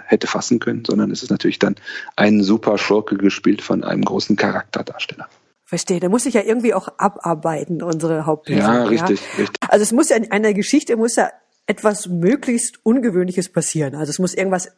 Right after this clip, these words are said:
Speaker 2: Erzählenswertes passieren, sonst gibt's ja auch überhaupt keinen Grund, eine Geschichte zu erzählen. Also wird ja langweilig, wenn alles glatt läuft.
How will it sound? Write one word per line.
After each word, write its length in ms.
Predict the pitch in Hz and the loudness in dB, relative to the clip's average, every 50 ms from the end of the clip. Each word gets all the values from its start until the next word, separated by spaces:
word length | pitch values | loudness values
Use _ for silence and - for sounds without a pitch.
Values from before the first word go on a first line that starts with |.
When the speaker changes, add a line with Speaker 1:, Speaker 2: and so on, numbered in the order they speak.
| _ - | _ -10
Speaker 2:
Erzählenswertes 800 | 180 131 - 185 185 196 214 214 208 - 208 196 185 190 185 - | -6 -2 2 2 4 4 2 0 0 0 -2 -2 0 -4 -4 -4
passieren, 400 | 202 180 - - 196 190 190 185 | -6 -6 -4 0 0 0 0 0
sonst 160 | 180 175 - | -2 -2 -4
gibt's 140 | 214 214 - | -4 -2 -2
ja 60 | - | -4
auch 120 | - - | -2 -2
überhaupt 260 | 190 170 175 202 - | 0 0 0 0 0
keinen 120 | - 180 139 | -4 -6 -2
Grund, 200 | 160 185 185 - | -2 -2 -2 0
eine 60 | 170 | -4
Geschichte 360 | 147 160 - 190 180 - - | -4 -2 -2 -2 -2 -2 -8
zu 120 | - - 156 | -8 -8 -8
erzählen. 340 | 156 - - 147 147 139 135 - - - - - - - - - - _ - - | -6 -6 -8 -8 -8 -10 -12 -12 -16 -16 -14 -14 -14 -14 -14 -16 -18 _ -14 -2
Also 240 | - 190 190 202 185 | 0 4 4 4 4
wird 100 | 202 190 | 4 2
ja 80 | 214 190 | 2 2
langweilig, 580 | 190 190 202 220 240 233 226 214 214 226 214 | 2 2 2 2 2 2 2 2 0 0 -2
wenn 80 | 220 - | -2 -2
alles 280 | 151 180 190 190 - - | 0 0 0 -2 0 -2
glatt 260 | 185 156 156 - - | -2 -2 -2 -2 -2
läuft. 360 | 165 160 151 147 143 - | -4 -2 -4 -4 -6 -10